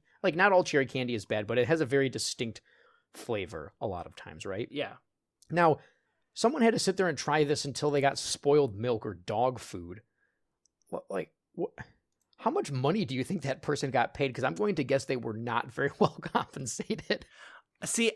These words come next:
Speaker 2: I wonder personally
Speaker 1: <laughs> Yeah.
Speaker 2: if, uh, if the people designing the flavor are the same people tasting the flavor.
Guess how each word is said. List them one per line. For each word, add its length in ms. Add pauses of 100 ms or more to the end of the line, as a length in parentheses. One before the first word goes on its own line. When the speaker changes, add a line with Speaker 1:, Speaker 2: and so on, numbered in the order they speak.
Speaker 2:
I 400
wonder 520
personally 840 (200)
Speaker 1:
<laughs> 180
Yeah. 300 (460)
Speaker 2:
if, 420
uh, 360
if 240
the 120
people 440 (120)
designing 760
the 100
flavor 560
are 180
the 120
same 320
people 520
tasting 500
the 80
flavor. 460